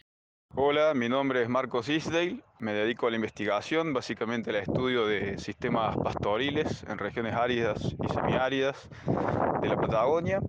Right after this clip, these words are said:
con foco en el estudio de su adaptación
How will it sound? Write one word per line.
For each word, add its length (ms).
con 180
foco 400
en 80
el 80
estudio 500
de 460
su 460
adaptación 960